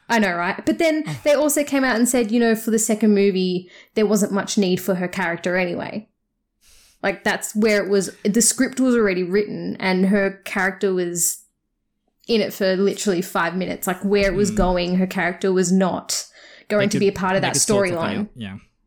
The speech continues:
Speaker 2: Easily
Speaker 1: So,
Speaker 2: written
Speaker 1: yeah,
Speaker 2: out.
Speaker 1: so she, she was claiming that she lost her role in Aquaman two 'cause she'd already done some filming for it,
Speaker 2: Mm.
Speaker 1: um, which she got paid for.
Speaker 2: Okay.
Speaker 1: Um, but the fact that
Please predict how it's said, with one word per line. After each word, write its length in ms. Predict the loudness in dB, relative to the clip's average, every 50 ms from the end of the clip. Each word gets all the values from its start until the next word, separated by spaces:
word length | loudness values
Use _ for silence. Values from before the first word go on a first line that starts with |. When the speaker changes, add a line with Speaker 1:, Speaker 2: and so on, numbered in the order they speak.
| -20 -20 -20 _ _ _ _ _ _ _ _ -4
Speaker 2:
Easily 140 | -4 -4 -4 -2 0
Speaker 1:
So, 60 | 2
Speaker 2:
written 120 | 2 2
Speaker 1:
yeah, 100 | 2 0 0
Speaker 2:
out. 60 | 0
Speaker 1:
so 120 | 0 0
she, 340 | 2 2 2 2 2 2 2
she 220 | 2 2 4 4 4
was 160 | 2 2 0
claiming 400 | 0 0 0 0 2 0 0 0
that 160 | 0 -2 -2
she 220 | -2 0 0 2 2
lost 440 | 2 2 2 0 0 -2 -4 -6 -10 _ -20 -20 -18 -18 -18 -18 -18 _
her 200 | -2 2 2 2 4
role 260 | 2 2 0 0 0
in 100 | -2 -2
Aquaman 460 | -2 -4 -4 -2 -4 -4 -2 -4 0
two 160 | 0 0 2 2
'cause 100 | 0 0
she'd 140 | 2 2
already 260 | 2 2 0 -2 -2 -2
done 200 | -2 -4 -4 -4
some 180 | -6 -6 -6 -8
filming 460 | -2 0 2 4 4 2 2 0 -4
for 400 | -8 -10 -6 -6 -4 -2 -2 -2
it, 160 | -4 -4 -10 _ _ -20 -20 -20 -20 -20 -14
Speaker 2:
Mm. 80 | -6 -4
Speaker 1:
um, 240 | -2 -2 0 2 2
which 160 | 2 2 2
she 220 | 0 0 2 2 2
got 200 | 2 0 -2 -4
paid 280 | -4 -2 -2 -2 -2
for. 460 | -4 -8 -14 -12 -8 -8 -8 -8 -10 _ _ _ _ _ -16 -12
Speaker 2:
Okay. 220 | -12 -10 -6 -4
Speaker 1:
Um, 340 | -2 0 0 0 0 0 0 -2
but 120 | 0 0
the 80 | 0 -2
fact 280 | 0 -2 -4 -4 -2
that 300 | -4 -4 -4 -6 -12 _